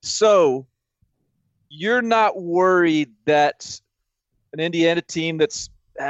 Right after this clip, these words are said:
you know, scored thirty-eight points at F I U and thirty-eight against Ball State. And, you know, worried that the same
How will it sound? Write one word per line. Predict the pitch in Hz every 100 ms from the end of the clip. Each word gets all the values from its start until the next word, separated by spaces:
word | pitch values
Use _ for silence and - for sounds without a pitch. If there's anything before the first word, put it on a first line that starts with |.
| 143 143 _ - - _ _
you | 156
know, | 123
scored | - 147 143
thirty-eight | - 135 143 156 160
points | 143 151 156 160
at |
F | 151 156
I | 160
U | 156 143 147 156 151
and | 139 127 - _ _ -
thirty-eight | 143 151 156 156 147
against | 147 -
Ball | 151 151
State. | - 160 151 151 151
And, | 143 131 - _ _ _ _ _
you | 156 175
know, | 170
worried | 170 180 175 165
that | 160
the | 156
same | - 170 170 160